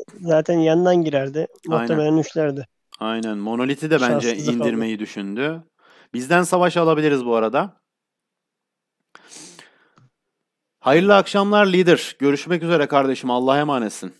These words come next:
Speaker 2: Melih Çelikkaya, aleykümselam. Ee, Clash Tuber'la video gelecek. Gelecek, hiç merak etmeyiniz. Evet, Miyazaki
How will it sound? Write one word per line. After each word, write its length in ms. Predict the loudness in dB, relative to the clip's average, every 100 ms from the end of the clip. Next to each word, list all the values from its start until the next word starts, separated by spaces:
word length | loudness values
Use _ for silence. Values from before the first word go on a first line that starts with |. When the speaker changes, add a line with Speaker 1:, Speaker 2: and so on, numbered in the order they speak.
| _ _ _
Speaker 2:
Melih 280 | -4 -2 -2
Çelikkaya, 480 | -2 -4 -2 0 0
aleykümselam. 760 | 0 0 0 -2 -8 -4 -4 -4 -8 _ _ _ _ _ _ _ _ _ _
Ee, 240 | -2 -2 -2
Clash 320 | -2 -2 -2
Tuber'la 340 | -4 -2 -2
video 200 | -2 -2
gelecek. 680 | 2 2 2 -2 -4 -10 -10
Gelecek, 440 | -6 -4 -4 -6 -10
hiç 160 | -10
merak 340 | -6 -4 -4 -6
etmeyiniz. 520 | -8 -6 -4 -4 -4
Evet, 280 | -2 -2 -2
Miyazaki 920 | -4 -4 0 0 0 0 0 0 0